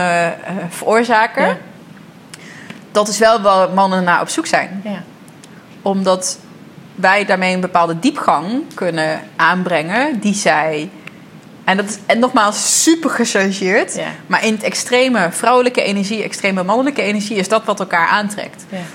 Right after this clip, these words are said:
Speaker 1: En die chaos en die, die emotionele onzekerheid, instabiliteit die wij hebben, dat is juist dat, wat een mannelijke energie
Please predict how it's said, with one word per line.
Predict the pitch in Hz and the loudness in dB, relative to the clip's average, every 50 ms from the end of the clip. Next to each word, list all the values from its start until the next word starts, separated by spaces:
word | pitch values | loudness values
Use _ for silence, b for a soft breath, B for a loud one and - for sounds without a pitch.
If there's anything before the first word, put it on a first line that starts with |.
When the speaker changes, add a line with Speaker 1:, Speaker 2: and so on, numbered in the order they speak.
| - - | -16 -10
Speaker 1:
En | - 190 185 | -6 -4 -2
die | 185 180 | -2 -2
chaos | - - 240 233 226 - 175 180 196 196 - - | 0 2 4 4 4 2 2 0 -2 -2 -4 -4
en | - - 180 | -4 -2 -2
die, | 180 175 - - - - | -2 -4 -6 -8 -8 -8
die | - 185 185 - - | -6 -6 -6 -2 2
emotionele | 214 214 220 220 226 226 - - - 220 208 208 208 202 202 196 - | 2 4 4 4 4 2 2 0 0 2 2 4 4 4 2 2 0
onzekerheid, | 180 170 - - 220 214 214 220 208 185 185 190 190 - | 0 0 2 4 4 4 2 2 2 2 2 2 0 0
instabiliteit | 208 214 202 208 202 190 196 190 233 226 240 247 247 | -2 -2 -2 -2 -2 -2 0 2 4 4 4 2 0
die | 240 196 | 0 0
wij | 190 180 185 | 0 0 0
hebben, | 185 185 180 170 175 190 202 196 | 0 -2 -2 -2 0 0 0 0
dat | 185 175 | 0 0
is | 202 180 | 0 0
juist | - 202 202 220 208 | 2 2 2 2 0
dat, | 214 190 - - B B B B B B B B B | -2 -8 -8 -12 B B B B B B B B B
wat | 175 185 185 185 | -2 -2 -2 -2
een | - - 180 185 | -4 -4 0 2
mannelijke | 208 254 320 302 262 - - - | 2 4 4 2 2 2 0 0
energie | - 170 175 175 175 - - 175 170 185 233 262 | 0 -2 -2 -2 -4 -6 -6 -8 -6 -6 -6 -8